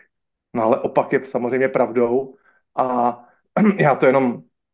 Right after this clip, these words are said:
pro tu úplnost to jenom, to jenom zopakuju, takže Josh Allen, patnáct pasových pokusů,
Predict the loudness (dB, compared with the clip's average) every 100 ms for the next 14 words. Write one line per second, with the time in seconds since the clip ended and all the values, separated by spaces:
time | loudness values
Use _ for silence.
0 | _ _ _ _ -8 -6 -6 -4 0 -2
1 | 0 0 0 0 0 0 0 -2 -4 -4
2 | -2 -2 -2 -4 -6 -8 _ _ _ -10
3 | -6 -4 2 4 4 0 -14 _ _ _
4 | _ -2 2 2 0 0 -2 -2 -4 -6
5 | -12 -12 -8 -8 -8